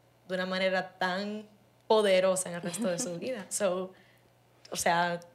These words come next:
Speaker 1: that's beautiful. That's beautiful.
Speaker 2: Yeah.
Speaker 1: Thank you for that.
Speaker 2: <laughs>
Speaker 1: En serio. Y, Alice, ese cambio, how would you describe it from before you were able to establish esos,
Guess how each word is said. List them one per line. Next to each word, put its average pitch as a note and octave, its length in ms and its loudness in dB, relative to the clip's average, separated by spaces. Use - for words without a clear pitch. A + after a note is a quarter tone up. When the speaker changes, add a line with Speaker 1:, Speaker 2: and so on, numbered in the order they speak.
Speaker 1:
that's G3+ 200 2
beautiful. F#3+ 680 2
That's F#3 260 -4
beautiful. F#3+ 480 -8
Speaker 2:
Yeah. F#3 160 -6
Speaker 1:
Thank A#3 200 -8
you E3+ 80 -8
for E3+ 160 -12
that. E3 240 -10
Speaker 2:
<laughs> - 240 -6
Speaker 1:
En F3 120 -8
serio. E3+ 500 -6
Y, G#3 760 0
Alice, F3+ 680 2
ese A#3+ 300 4
cambio, E3+ 540 -4
how G#3 160 4
would G#3+ 160 0
you G#3+ 80 -4
describe F3+ 500 -2
it E3+ 140 -2
from F3+ 420 -6
before G#3+ 800 2
you A#3 140 -2
were A3 140 2
able G3+ 300 0
to F#3+ 360 -6
establish F3+ 600 0
esos, F3+ 400 -2